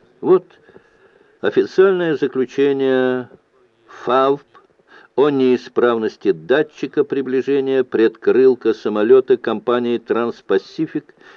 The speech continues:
выполнявшего рейс номер пятьсот сорок пять. Здесь указано, что деталь имела дефект, старую трещину".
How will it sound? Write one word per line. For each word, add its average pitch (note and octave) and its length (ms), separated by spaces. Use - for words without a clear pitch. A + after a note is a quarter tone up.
выполнявшего C#3 920
рейс D3 380
номер C3+ 360
пятьсот B2+ 460
сорок A2 260
пять. D#2+ 280
Здесь D#3+ 260
указано, F2+ 540
что - 280
деталь D#3 500
имела D#3 400
дефект, - 800
старую C3 760
трещину". D#2+ 640